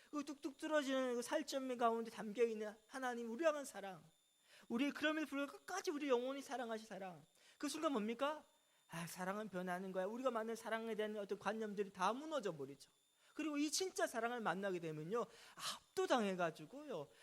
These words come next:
지금 보세요. 사-, 요한이 수십 년이 지나도 아직도 그 안에서요, 그 사랑의 심장이 막 쿵쿵쿵 치고 있잖아요.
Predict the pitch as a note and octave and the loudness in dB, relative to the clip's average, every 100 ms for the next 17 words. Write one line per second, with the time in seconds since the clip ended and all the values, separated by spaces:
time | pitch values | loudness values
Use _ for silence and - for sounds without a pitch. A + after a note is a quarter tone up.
0 | - - F#4+ A#3 B3+ G#3+ E3 - - - | -4 4 6 6 6 6 6 0 -14 -18
1 | _ _ - G3 A#3 B3+ C#4 C4 G3 - | _ _ 0 4 6 6 2 0 0 -2
2 | - E4+ G4+ G4+ A4 G4 A#3+ G#3+ G3+ F#3 | -8 -6 -2 4 4 4 4 4 4 0
3 | C#4 - E4+ D4+ C4 C4+ C4 A#3+ A3 D#4+ | -4 -6 0 6 6 6 4 6 10 8
4 | F4 - - - C4 B3 A#3+ C4 C4 B3+ | 6 -8 -20 -6 -6 -2 2 4 4 0
5 | - B3 B3+ B3 A#3+ A#3+ - D4+ C#4+ C#4 | -2 0 2 2 4 2 2 -8 -6 -4
6 | C4+ - - C#4 G#3+ F#3+ E3+ C#3+ | -4 -4 -4 -6 -6 -10 -10 -16